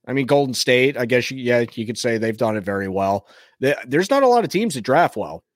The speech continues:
And there's typically in an N B A draft only about maybe five to ten players that either,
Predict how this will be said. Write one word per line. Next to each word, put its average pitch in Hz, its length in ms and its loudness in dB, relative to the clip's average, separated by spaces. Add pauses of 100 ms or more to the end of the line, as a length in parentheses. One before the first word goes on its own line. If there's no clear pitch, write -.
(160)
And 143 160 0
there's 160 200 2
typically 170 460 0
in 151 60 4
an 139 120 2
N 139 120 2
B 131 160 0
A 127 100 2
draft 123 480 0
only 135 340 0
about 113 340 2
maybe 110 400 -2 (580)
five 117 300 2
to 104 80 -4
ten 110 280 -2
players 104 520 0
that 98 160 -2
either, 104 460 -2